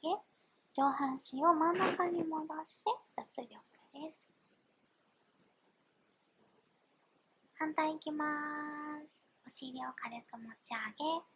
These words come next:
お尻だけ左側にちょっとずらしてからマットの上に下ろしましょう。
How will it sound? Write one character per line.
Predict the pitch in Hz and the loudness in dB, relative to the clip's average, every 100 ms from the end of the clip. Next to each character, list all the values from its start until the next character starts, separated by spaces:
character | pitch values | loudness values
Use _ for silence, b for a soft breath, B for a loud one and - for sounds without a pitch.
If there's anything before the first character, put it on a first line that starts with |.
| b b _ | b b _
お | - | -6
尻 | - 349 339 349 | -2 -2 0 2
だ | 359 | 0
け | 349 - 392 320 | 2 2 2 2
左 | 254 254 339 381 | -4 0 2 4
側 | 403 392 | 4 6
に | 381 381 | 6 4
ち | 381 | 2
ょ | |
っ | - | 2
と | 208 | -4
ず | 226 | -2
ら | 226 233 | -6 -6
し | - | -8
て | - - | -10 -2
か | 330 | 0
ら | 330 | 2
マ | 254 247 | 0 -4
ッ | - | -6
ト | 220 | -10
の | 214 214 | -10 -8
上 | 214 | -10
に | 196 | -12
下 | - 202 | -14 -4
ろ | 226 | -4
し | - 269 | -4 -10
ま | 269 277 | -12 -10
し | - | -4
ょ | 294 | -4
う。 | 285 254 214 _ | -4 -8 -12 _